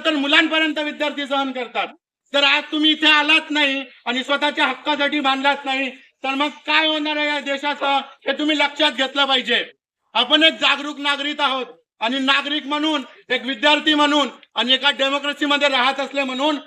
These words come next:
आपल्याला इथं जमायचं आहे आणि व्हीसींना प्रश्न विचारायचे आहेत आणि त्याचे उत्तरं मागायचे आहेत. जोपर्यंत आमच्या समस्येवर ते निदान देत नाही, तोपर्यंत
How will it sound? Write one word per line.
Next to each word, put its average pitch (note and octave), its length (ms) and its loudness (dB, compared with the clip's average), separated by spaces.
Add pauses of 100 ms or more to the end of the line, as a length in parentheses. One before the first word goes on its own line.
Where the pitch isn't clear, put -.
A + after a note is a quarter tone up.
(180)
आपल्याला C4 360 0
इथं C#4 220 0
जमायचं D4 520 0
आहे D4 180 2 (300)
आणि A#3+ 200 -4
व्हीसींना C#4+ 640 2
प्रश्न C#4 360 -2
विचारायचे C4+ 600 0
आहेत D4 180 6 (280)
आणि B3 120 -4
त्याचे B3+ 200 0
उत्तरं C#4 420 2
मागायचे C4+ 440 0
आहेत. A3 100 0 (560)
जोपर्यंत C#4 540 4 (440)
आमच्या B3+ 440 4
समस्येवर C#4 540 2
ते C#4+ 180 0
निदान C#4+ 380 2
देत C#4+ 220 0
नाही, C4+ 360 0
तोपर्यंत C#4 760 2